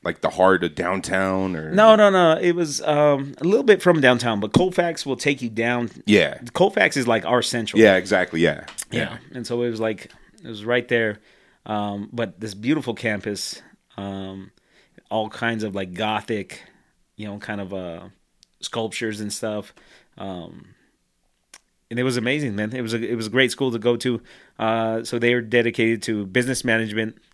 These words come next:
Speaker 2: culinary,
Speaker 1: Mm.
Speaker 2: and, uh, hospitality.
Speaker 1: Okay.
Speaker 2: You know, so I obviously took the culinary route. Um, they did, like, a thing called trimesters. So every
Speaker 1: Yep.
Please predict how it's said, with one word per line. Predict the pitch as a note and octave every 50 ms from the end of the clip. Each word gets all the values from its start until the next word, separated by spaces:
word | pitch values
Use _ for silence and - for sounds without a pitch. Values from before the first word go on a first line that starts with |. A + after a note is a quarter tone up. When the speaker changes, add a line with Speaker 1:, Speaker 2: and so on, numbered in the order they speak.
| _ - -
Speaker 2:
culinary, | - A2+ A2+ A2 G#2+ G#2 G#2 G#2 G2+ G2 F#2+ _ _ - - - - - - _ _ _ _ -
Speaker 1:
Mm. | A2 G#2+ F#2+ G#2+
Speaker 2:
and, | G#2+ G#2+ G#2 G2 F#2+ G#2
uh, | G2 G2 G2 G2
hospitality. | F#2 - A2+ A2+ - - A2 - - G2 E2+ E2 E2 - - - _ -
Speaker 1:
Okay. | F#2 F#2+ - - D#2 D2
Speaker 2:
You | G2+ F#2+
know, | D#2 F2
so | - F#2+
I | F#2+ F#2+
obviously | G2 F#2+ - - - - F#2+
took | - - G#2+ F2
the | - -
culinary | - - A2+ A2 G#2+ G#2+ G#2+ G#2 G2+ G2+
route. | F#2+ G2+ G2 G2+ G2+ - - _ _ _ _ _ _ _ _ _ _ _ G2+
Um, | G#2 G#2 G#2 G2+ G2+ G2+ G2+ G2
they | G#2 G#2
did, | G2+ A2 G#2+ F#2+ F2
like, | F#2 F2+ F2+ -
a | F#2+
thing | - - A2+ G#2
called | G2 - G#2 F#2 -
trimesters. | - - - A2 A2+ G#2+ G#2 G2+ F#2 - - - C#2 C#2 - - - - _ -
So | - - F#2+ F2+ F2+ F2+ - - _ -
every | G#2 A2 A2 A2 G#2+ G#2 G#2 G#2 G#2 - _ - -
Speaker 1:
Yep. | G#2 D3+ -